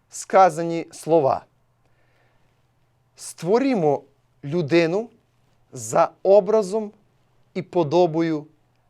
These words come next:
нашою». Що значать ці слова? Ці слова були сказані до закладин світу. «Створімо людину за образом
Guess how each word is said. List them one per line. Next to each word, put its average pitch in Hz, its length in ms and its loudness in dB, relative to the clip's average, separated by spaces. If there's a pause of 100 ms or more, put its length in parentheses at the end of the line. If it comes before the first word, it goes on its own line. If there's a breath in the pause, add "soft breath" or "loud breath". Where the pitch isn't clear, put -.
нашою». 120 600 -2 (1160)
Що - 340 -4
значать 190 640 -4
ці 185 200 -8
слова? 160 560 -4 (840)
Ці 208 240 -6
слова 202 560 2 (1120)
були 190 360 0
сказані 233 800 -2 (720)
до 160 200 -4
закладин 233 540 -4
світу. 247 540 -12 (520)
«Створімо 214 840 -2
людину 151 640 0 (1000)
за 135 220 -4
образом 135 640 -2